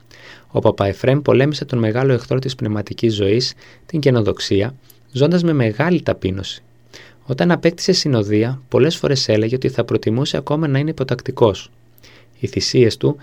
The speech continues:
γίνονταν μόνο για τον Χριστό. Η Θεία Λειτουργία για τον Παπα Εφραίμ ήταν ένα συγκλονιστικό και βιωματικό γεγονός. Είχε εκμυστηρευτεί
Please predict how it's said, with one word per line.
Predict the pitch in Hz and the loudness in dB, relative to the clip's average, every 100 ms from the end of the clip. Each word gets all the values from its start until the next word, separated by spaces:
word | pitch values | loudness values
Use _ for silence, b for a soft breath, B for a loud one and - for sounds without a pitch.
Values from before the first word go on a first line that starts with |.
| b b b | b b b
γίνονταν | 143 175 170 | -2 0 2
μόνο | 135 151 | 2 2
για | 151 | 0
τον | 135 | -2
Χριστό. | - 107 - 110 101 - _ _ - B B B B - | -2 -4 -2 -2 -2 -10 _ _ -20 B B B B -4
Η | 131 | -4
Θεία | - 196 | 4 6
Λειτουργία | 190 185 131 165 | 6 4 4 2
για | 170 | 2
τον | 135 | 2
Παπα | 123 107 | 2 2
Εφραίμ | 101 131 147 | 0 2 2
ήταν | 156 147 | 2 0
ένα | 143 | 0
συγκλονιστικό | 151 139 127 113 107 - - 135 | 0 -2 0 0 0 -4 0 0
και | 151 | 2
βιωματικό | 127 117 110 - - 123 | 2 2 2 -4 0 2
γεγονός. | 120 107 107 101 - - _ _ - b _ - | 4 2 0 -2 -4 -14 _ _ -20 b _ -6
Είχε | 123 131 | -4 -2
εκμυστηρευτεί | 139 113 - 113 92 - 127 175 | 0 -2 0 -2 -2 2 2 2